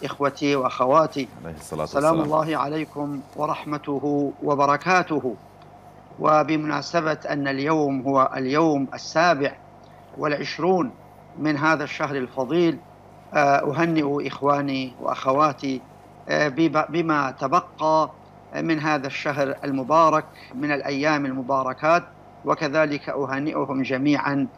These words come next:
Speaker 1: آه، بعيد الفطر السعيد. هذه الفريضة التي تحدثتم في تقريركم الجيد، آه، حول بعض الحكم فريضة أساسية، فريضة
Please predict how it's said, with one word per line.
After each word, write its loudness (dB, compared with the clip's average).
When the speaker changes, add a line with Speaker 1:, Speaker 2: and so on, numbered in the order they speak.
Speaker 1:
آه، 6
بعيد 4
الفطر 0
السعيد. -2
هذه 4
الفريضة 0
التي -4
تحدثتم -2
في 0
تقريركم 0
الجيد، 4
آه، 0
حول 2
بعض -2
الحكم -4
فريضة 0
أساسية، -2
فريضة 2